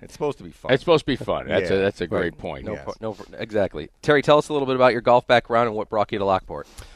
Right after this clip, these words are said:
Speaker 3: Well, I'm originally from Daytona Beach, Florida. I've been a Western New Yorker full-timer since nineteen ninety-nine.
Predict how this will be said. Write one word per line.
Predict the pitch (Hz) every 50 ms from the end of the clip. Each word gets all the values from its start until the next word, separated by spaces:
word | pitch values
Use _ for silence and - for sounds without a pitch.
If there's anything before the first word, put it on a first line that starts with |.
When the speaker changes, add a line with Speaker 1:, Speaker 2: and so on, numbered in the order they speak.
| - - - - - - - - - - - - - _ _ _ _ _ -
Speaker 3:
Well, | 120 101 113 147 156 - - - - - - _ _ - -
I'm | 113 113 107 104
originally | 110 127 127 - 143 123
from | - 135 123 120 107 95
Daytona | 107 120 117 139 139 135
Beach, | 139 131 -
Florida. | - - 147 156 156 113 92 92 - - - - - - _
I've | - 104 101 95 - -
been | 123 123 120 120
a | 110 101 98 95 101 - - 104
Western | 104 110 113 - - - 135 123 120
New | 117 120
Yorker | 113 120 120 - - 120 110
full-timer | - _ - 117 123 120 - - 123 117 117 120 120 127 127 - _ _ _ _ _ _ _ _ _
since | - - 95 - - -
nineteen | 98 104 104 - - 120 113 104
ninety-nine. | 104 104 104 101 98 95 98 98 92 87 85 85 92